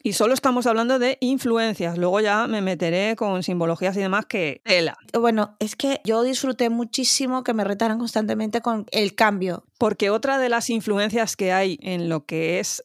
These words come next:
Speaker 1: el montado de la historia, sobre todo algunos personajes, luego ya iremos a eso, es la literatura romántica y la novela gótica.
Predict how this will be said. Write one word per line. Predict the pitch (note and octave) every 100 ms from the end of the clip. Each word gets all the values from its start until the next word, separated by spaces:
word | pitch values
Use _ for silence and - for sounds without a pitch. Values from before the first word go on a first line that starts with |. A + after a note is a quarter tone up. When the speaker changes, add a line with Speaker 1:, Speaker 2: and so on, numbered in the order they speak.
| _
Speaker 1:
el | - F3+ F3 E3+
montado | E3 D#3+ - F3+ G#3
de |
la | G#3+
historia, | F3 - G#3 G3+ E3 C3 C#3 -
sobre | - D#3+ D#3
todo | F3+ F#3 F3+ -
algunos | D#3 E3 E3+ E3+
personajes, | - E3 E3 E3+ F3+ - E3+ -
luego | D3+ D3 D3+
ya | D3+
iremos | D#3+ D3+ D#3+
a | D3+
eso, | - E3+ -
es | E3+ D#3+
la | F3+
literatura | F3+ E3+ D#3+ F#3+ G#3+
romántica | A#3 A3+ A#3+ B3 C#4+ D4 D#4
y | A3 F#3
la | F3
novela | F3 E3+ G#3
gótica. | F#3+ D#3+ D3 - - -